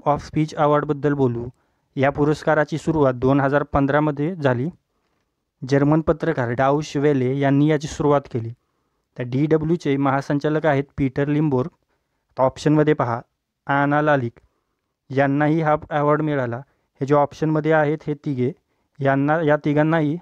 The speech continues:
हा अवॉर्ड मिळाला. आता आना लालिक आहेत सर्बियाच्या, एलेना मिलासिना आहेत रशियाचे आणि मोहम्मद मोसय्यद आहेत इराणचे.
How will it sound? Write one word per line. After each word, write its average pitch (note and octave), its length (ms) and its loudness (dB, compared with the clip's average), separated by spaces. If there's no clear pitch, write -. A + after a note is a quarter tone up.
हा C#3+ 180 2
अवॉर्ड C#3 240 2
मिळाला. C3 400 -4
आता D3 140 0
आना D3 300 2
लालिक D#3+ 340 2
आहेत C3+ 120 0
सर्बियाच्या, C#3 580 0
एलेना D3 440 2
मिलासिना D#3+ 600 0
आहेत C#3+ 200 0
रशियाचे D3 540 0
आणि B2+ 120 -2
मोहम्मद C#3+ 560 2
मोसय्यद C#3+ 540 0
आहेत D#3 240 2
इराणचे. C3+ 520 -2